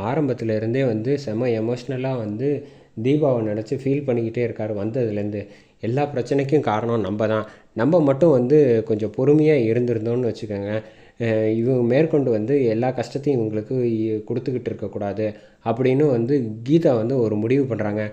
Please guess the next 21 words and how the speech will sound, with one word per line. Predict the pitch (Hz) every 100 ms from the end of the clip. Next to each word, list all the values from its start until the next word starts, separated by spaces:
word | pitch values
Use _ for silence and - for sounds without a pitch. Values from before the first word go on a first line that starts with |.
| - - - -
கீதா | 147 226 202 139
ரூம்ல | 143 185 156
இருக்கிறத | 117 117 113 110
வந்து | 113 139 135 -
கரெக்டா | 120 117 143
மறைஞ்சு | 120 110 147 147
நின்னு | 117 110 120
ஐஸ்வர்யா | 127 120 131 160 127
வந்து | 104 110
பார்த்துக்கிட்டு | 135 123 131 127 110
இருக்காங்க. | 104 101 104 104 - - _
"சரி, | _ - 131
இவ | 117
என்னதான் | 104 104 131 147
பண்றா?" | 127 113 120
அப்படின்னு | 107 104 113 120
பார்ப்போம்னு | 120 113 - 120 127
பார்த்தா, | 113 107 - 156 - - - -
அந்த | 135
சமயத்துல | 165 160 139 127 143
கரெ-, | 143 147